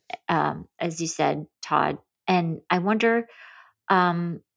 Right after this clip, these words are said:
if you, I know it's hard, you know, to just break complicated things down. But do you have tips for people who find themselves sliding into that habit or pattern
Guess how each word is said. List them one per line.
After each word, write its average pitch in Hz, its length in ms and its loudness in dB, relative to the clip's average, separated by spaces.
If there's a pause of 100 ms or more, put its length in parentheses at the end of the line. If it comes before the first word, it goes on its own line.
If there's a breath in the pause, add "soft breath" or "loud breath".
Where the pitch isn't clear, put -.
if 196 240 2
you, 185 600 6
I 190 140 2
know 180 200 2
it's - 180 -6
hard, 165 480 2 (400)
you 185 100 -2
know, 160 180 -2 (140)
to 160 120 -4
just - 300 -8 (960)
break 170 240 4
complicated 156 680 -2
things 151 320 -8
down. 156 480 -4
But - 240 -2 (360 loud breath)
do 220 100 2
you 254 140 4
have 254 360 -2
tips - 580 -6
for 202 120 -6
people 190 460 -2
who 185 180 0
find 175 500 0
themselves 156 720 0 (480)
sliding 160 760 2
into 160 420 -6
that 151 280 2
habit 160 580 0
or 170 140 -4
pattern 160 600 -4